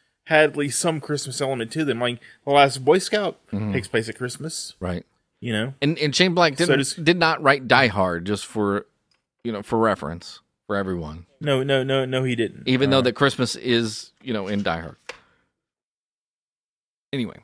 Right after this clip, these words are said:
Speaker 2: um, Roger Ebert gave Long Kiss Goodnight two point five out of four stars.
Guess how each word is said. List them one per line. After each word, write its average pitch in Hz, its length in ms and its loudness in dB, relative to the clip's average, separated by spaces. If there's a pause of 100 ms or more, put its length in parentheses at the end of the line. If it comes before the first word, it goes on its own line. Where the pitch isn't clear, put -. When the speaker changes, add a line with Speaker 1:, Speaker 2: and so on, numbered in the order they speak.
(640)
Speaker 2:
um, 139 800 2 (640)
Roger 170 380 4
Ebert 175 420 2
gave 147 520 4
Long 139 320 2
Kiss 135 200 -2
Goodnight 135 400 -2
two 208 220 0
point 190 340 -4
five 156 440 4
out 139 80 6
of 131 80 0
four 135 240 0
stars. 92 480 -4